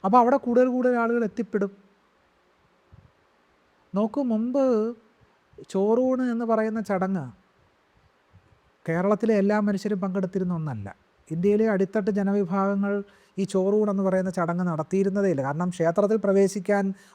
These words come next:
ഒരു കാലത്തും സാധിക്കാത്ത ആളുകൾ എങ്ങനെയാണ് ക്ഷേത്രത്തിൽ പോയി ചോറൂണ് നടത്തിയിരുന്നത്?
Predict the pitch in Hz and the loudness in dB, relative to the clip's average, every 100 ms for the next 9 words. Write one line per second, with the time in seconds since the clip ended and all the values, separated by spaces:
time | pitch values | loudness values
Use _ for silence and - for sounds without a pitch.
0 | - 165 196 196 196 208 190 190 185 190 | -2 2 4 2 2 0 -2 0 0 -2
1 | 190 185 185 196 190 190 185 180 165 151 | -2 0 0 0 0 -2 -4 -2 -2 -2
2 | 185 185 175 185 156 156 180 202 196 180 | -2 -4 -4 -2 0 0 0 -2 -4 -4
3 | 185 170 175 | -4 -4 -8